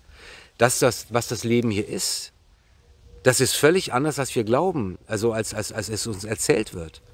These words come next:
Das sind Kasperle-Puppen, als solche wie bei den Tarotkarten, die nur ständig zzz, zzz, zzz, zzz, also sich ständig eine andere Maske aufsetzen. Dschik, dschik, dschik, dschik, dschik. Und in einer Geschwindigkeit, dass wir das Ganze für einen individuellen Menschen halten.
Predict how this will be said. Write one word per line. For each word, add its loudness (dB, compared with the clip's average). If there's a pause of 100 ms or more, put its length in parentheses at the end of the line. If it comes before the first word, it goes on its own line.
(640)
Das 4
sind 2 (400)
Kasperle-Puppen, 0
als -2
solche 0
wie -2
bei 0
den 0
Tarotkarten, 0 (340)
die 2
nur 8
ständig 2
zzz, -4
zzz, -8
zzz, -4 (120)
zzz, -6
also 0
sich -6
ständig 4
eine -2
andere 0
Maske 0
aufsetzen. -6
Dschik, -8 (240)
dschik, -2 (180)
dschik, -2 (180)
dschik, -4 (160)
dschik. -2 (400)
Und 4
in 6
einer 6
Geschwindigkeit, 0
dass -4
wir 4
das -4
Ganze -2
für 0
einen 0 (360)
individuellen 2
Menschen -4
halten. -4